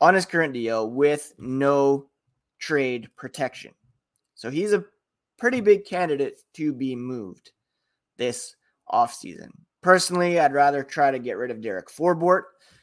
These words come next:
who also has one year remaining,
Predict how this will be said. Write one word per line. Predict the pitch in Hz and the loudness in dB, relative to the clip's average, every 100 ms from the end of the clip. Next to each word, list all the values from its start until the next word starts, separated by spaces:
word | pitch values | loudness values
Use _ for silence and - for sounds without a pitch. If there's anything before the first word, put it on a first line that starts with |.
| _ _ | _ _
who | 135 135 131 127 123 - | -6 -2 -2 -2 -4 -2
also | 131 151 170 | 0 0 0
has | 147 147 | 2 2
one | 139 147 147 | 2 -4 -4
year | 139 143 143 131 | -2 0 0 -2
remaining, | 131 135 135 135 135 139 | -4 -4 -4 -4 -6 -10